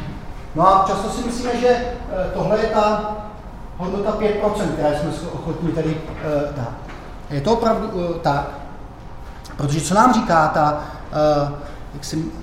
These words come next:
slibovaná P hodnota, těch, eh, pět procent, když se,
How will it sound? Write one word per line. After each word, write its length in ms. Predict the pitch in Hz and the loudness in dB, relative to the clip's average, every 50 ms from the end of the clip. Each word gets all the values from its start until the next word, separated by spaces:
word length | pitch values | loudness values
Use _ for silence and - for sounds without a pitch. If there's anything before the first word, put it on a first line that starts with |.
| - - - - - - - - - | -12 -14 -14 -14 -14 -14 -14 -12 -12
slibovaná 520 | - - 175 160 160 160 165 165 160 160 160 | -6 -4 0 2 4 6 6 6 6 6 6
P 220 | 160 165 156 143 | 6 6 6 6
hodnota, 600 | 139 156 147 151 160 156 156 170 151 151 156 151 151 | 6 4 2 2 2 2 4 4 4 4 4 2 -2
těch, 300 | 151 131 - - 165 151 | -4 -6 -6 -4 -2 -2
eh, 180 | 147 147 135 - - - - - - - - - - - | 0 -2 -2 -4 -6 -8 -10 -10 -10 -10 -10 -12 -6 -2
pět 260 | 180 180 175 180 - | 0 0 0 0 0
procent, 560 | 185 175 - - - 160 143 139 139 139 139 - - | 0 0 0 0 -2 -2 -2 -2 -2 -2 -4 -6 -8
když 220 | - - - - | -8 -8 -8 -6
se, 60 | - | -6